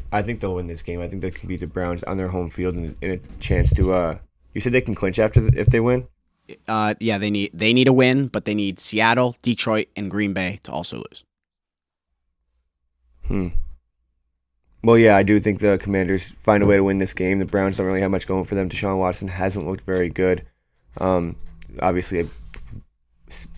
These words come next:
Speaker 1: brutal second half last week to, uh, the Saints. We lost a unit on that one on the team card. I just don't like this Browns team. I don't like the way that they're playing with Deshaun Watson. I feel like they don't trust him. I,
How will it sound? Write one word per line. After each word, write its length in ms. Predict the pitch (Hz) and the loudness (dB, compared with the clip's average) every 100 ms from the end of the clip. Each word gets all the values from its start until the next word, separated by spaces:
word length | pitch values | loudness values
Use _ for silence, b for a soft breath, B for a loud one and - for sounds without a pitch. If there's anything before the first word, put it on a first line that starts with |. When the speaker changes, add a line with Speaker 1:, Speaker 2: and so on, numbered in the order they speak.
| - | -10
Speaker 1:
brutal 360 | 101 113 104 | -2 0 0
second 340 | 95 98 92 90 | 0 -2 -2 -2
half 300 | 98 98 - | -2 -2 -2
last 280 | 95 92 | -2 -2
week 240 | 95 92 - | -6 -6 -6
to, 240 | 98 92 | -4 0
uh, 140 | 92 90 | 0 0
the 80 | 87 | -2
Saints. 440 | - 87 90 - - _ _ _ | -4 -4 -6 -10 -16 _ _ _
We 80 | 101 | -4
lost 300 | 98 92 - | -2 -2 -4
a 60 | |
unit 280 | 95 98 92 | -4 -4 -2
on 140 | 92 92 | -2 -2
that 200 | 95 85 | -2 -2
one 100 | 95 | -2
on 100 | 95 | -2
the 60 | |
team 280 | 90 101 101 | -4 -6 -6
card. 380 | 95 95 95 92 - _ _ b b b b b - | -2 -2 -2 -6 -16 _ _ b b b b b -4
I 100 | - | -2
just 160 | 117 107 | 0 2
don't 160 | 117 | 2
like 140 | 95 98 | 2 0
this 180 | 90 - | -4 -4
Browns 380 | - 90 85 | -2 -2 -2
team. 160 | - 87 | -4 -2
I 20 | |
don't 160 | 90 90 | -2 -2
like 220 | 92 82 | -4 -4
the 80 | 95 | -2
way 160 | 95 | 0
that 80 | 90 | 0
they're 100 | 90 | -2
playing 220 | - 90 | -4 -6
with 80 | 87 | -6
Deshaun 260 | - 95 87 | -6 -6 -2
Watson. 300 | 87 85 92 | -2 -4 -4
I 20 | |
feel 140 | - | -2
like 80 | 107 | 0
they 80 | 123 | 0
don't 100 | 104 | 0
trust 420 | 82 - 92 - | -4 -2 -2 -4
him. 140 | 82 | -10
I, 40 | 80 | -10